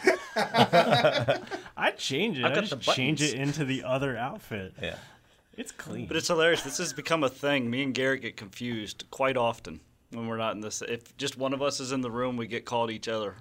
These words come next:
Speaker 1: all the time. We don't think we look like each other at all.
Speaker 2: I don't
Speaker 1: But,
Speaker 2: think so.
Speaker 1: uh,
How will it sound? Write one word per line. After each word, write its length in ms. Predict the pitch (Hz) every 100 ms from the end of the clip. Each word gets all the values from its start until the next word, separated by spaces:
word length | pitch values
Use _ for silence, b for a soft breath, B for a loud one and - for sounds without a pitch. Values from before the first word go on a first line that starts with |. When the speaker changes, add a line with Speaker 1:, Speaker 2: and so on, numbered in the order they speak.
| -
Speaker 1:
all 140 | - 110
the 100 | 107
time. 320 | 110 107 98
We 80 | 107
don't 120 | 165 120
think 120 | 104
we 60 |
look 180 | 104 98
like 140 | 104 85
each 140 | 101
other 240 | 98 92
at 60 | 85
all. 220 | 95 85 98
Speaker 2:
I 60 |
don't 100 | 180
Speaker 1:
But, 120 | 87 -
Speaker 2:
think 80 |
so. 60 | 85
Speaker 1:
uh, 120 | 73